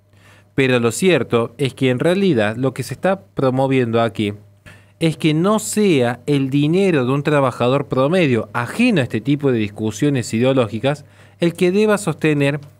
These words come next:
el tipo de iniciativas que llevan adelante los activistas L G B T, quienes a partir de lo que es la cultura, la academia, el campo jurídico,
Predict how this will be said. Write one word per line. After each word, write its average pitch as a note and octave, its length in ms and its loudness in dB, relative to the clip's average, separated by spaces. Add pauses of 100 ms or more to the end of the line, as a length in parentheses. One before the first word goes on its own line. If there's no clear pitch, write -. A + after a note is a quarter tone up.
(280)
el F3 260 -2
tipo G#3+ 480 -2
de D#3+ 80 2
iniciativas C#3 640 0
que C#3 160 0
llevan D3+ 340 0
adelante C3 680 0 (340)
los C3 280 -2
activistas C#3+ 840 -2
L D3 200 0
G F3 140 -2
B F3 120 2
T, E3+ 260 -2 (560)
quienes A#2+ 500 -2
a B2 160 -2
partir A#2 320 -2
de C3+ 60 -2
lo B2+ 80 -2
que B2+ 80 -6
es A#2+ 60 -2
la A#2 60 0
cultura, A#2 800 0 (140)
la G#2+ 140 -2
academia, A2 960 -2 (160)
el A#2 160 -8
campo A#2+ 280 -4
jurídico, A2+ 1000 -2